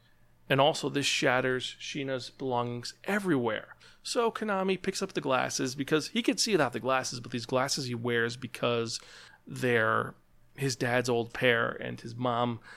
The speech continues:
will act kind of semi-normal if he's wearing them. Anyway, so he goes, picks up the the notebooks and finds a notebook that's a hidden notebook of hers. It's like her journal.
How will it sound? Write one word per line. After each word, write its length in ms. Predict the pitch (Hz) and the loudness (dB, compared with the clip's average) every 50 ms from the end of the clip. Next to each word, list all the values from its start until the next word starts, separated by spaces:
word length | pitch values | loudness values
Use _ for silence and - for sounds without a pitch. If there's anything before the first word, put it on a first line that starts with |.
| - - _ _ - - - 139 | -20 -20 _ _ -16 -12 -6 2
will 260 | 127 127 127 131 - - | 4 4 4 4 4 2
act 340 | 123 127 - - - - - | 0 0 0 -6 -14 -10 -6
kind 240 | - - 147 135 131 | 0 2 4 4 4
of 80 | 123 - | 2 4
semi-normal 880 | - 135 131 127 120 120 120 113 117 127 135 131 123 113 110 - - | 4 4 4 4 2 0 0 2 4 4 4 4 4 2 -2 -8 -8
if 100 | 123 - | -10 -8
he's 160 | - 117 107 | -8 -8 -8
wearing 440 | 113 117 139 135 113 98 - 98 - | -2 0 2 2 2 2 0 -4 -6
them. 180 | - 87 90 - - - _ _ _ _ _ _ _ _ _ _ _ _ - | -8 -8 -8 -10 -16 -20 _ _ _ _ _ _ _ _ _ _ _ _ -4
Anyway, 420 | 139 135 120 110 98 101 107 - - _ _ _ _ _ _ _ _ _ _ _ _ _ _ - _ - _ _ - _ | -2 -2 -2 -4 -6 -6 -8 -8 -10 _ _ _ _ _ _ _ _ _ _ _ _ _ _ -20 _ -20 _ _ -20 _
so 200 | - - - 143 | -12 -2 2 2
he 100 | 143 147 | 2 4
goes, 460 | 147 175 185 202 208 226 233 196 - - - - | 4 6 6 8 6 6 4 2 -2 -6 -8 -10
picks 220 | - 175 - 226 | -10 -8 -8 -8
up 80 | - - | -6 -6
the 140 | 220 - - - - _ _ _ _ _ - | -6 -6 -6 -10 -20 _ _ _ _ _ -6
the 100 | 156 151 | -4 -2
notebooks 640 | 143 151 147 143 139 - 147 131 127 - - - - - _ - | 2 2 2 2 0 0 -2 -2 0 0 -2 -2 -2 -8 _ -6
and 140 | 135 123 - | -6 -6 -2
finds 380 | - 160 165 185 190 170 156 - - - | -2 0 0 2 0 0 -2 -6 -4 -4
a 80 | 147 | -2
notebook 360 | 143 143 151 156 - 156 143 | 0 2 2 2 2 0 -2
that's 140 | - 131 - | -2 -4 -4
a 40 | 143 | -4
hidden 240 | 131 180 196 202 208 | -4 -4 -2 0 2
notebook 300 | 247 269 - - - - | 2 2 2 0 -2 -2
of 80 | 117 | -2
hers. 460 | 117 113 113 - - - - - - - _ _ | -2 -2 -2 -2 -2 -4 -4 -4 -4 -10 _ _
It's 100 | - 208 | -6 -6
like 100 | 202 214 | -2 -2
her 80 | 220 | -2
journal. 420 | 196 233 254 247 185 120 - - | 0 2 2 4 2 2 -2 -6